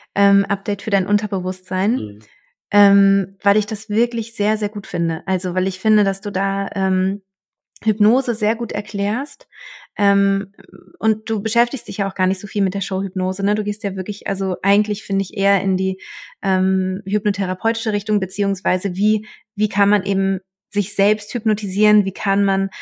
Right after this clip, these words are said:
Speaker 1: selber diese Zustände hervorrufen und wie kann man das nutzen in seinem Alltag,
Speaker 2: Mhm.
Speaker 1: um eben nicht passiv durchs Leben geschleift zu werden, so von
Speaker 2: Passive
Speaker 1: einem
Speaker 2: Selbsthypnose. <laughs>
Speaker 1: Ja, genau, also,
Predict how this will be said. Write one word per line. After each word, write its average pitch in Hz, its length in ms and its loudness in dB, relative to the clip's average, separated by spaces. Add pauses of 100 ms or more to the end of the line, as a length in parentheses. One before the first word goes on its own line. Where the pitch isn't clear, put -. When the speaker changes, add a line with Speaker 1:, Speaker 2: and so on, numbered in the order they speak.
(140)
Speaker 1:
selber 196 400 2
diese 196 240 0
Zustände 185 580 -2
hervorrufen 208 720 0
und 190 120 -2
wie 208 80 0
kann 202 160 0
man 190 80 2
das 190 140 -2
nutzen 214 340 -2
in 185 100 -2
seinem 180 240 -2
Alltag, 196 440 0
Speaker 2:
Mhm. - 60 -6
Speaker 1:
um 202 300 4
eben 202 340 4
nicht 220 360 0 (320)
passiv 220 580 -2
durchs 196 280 -4
Leben 233 560 2 (340)
geschleift 214 600 2
zu 240 180 -8
werden, 247 420 0
so 214 80 -2
von 202 240 0
Speaker 2:
Passive 147 80 0
Speaker 1:
einem 202 140 2
Speaker 2:
Selbsthypnose. 117 800 -2
<laughs> - 560 -4 (380)
Speaker 1:
Ja, 277 320 4
genau, 247 220 2
also, 226 260 0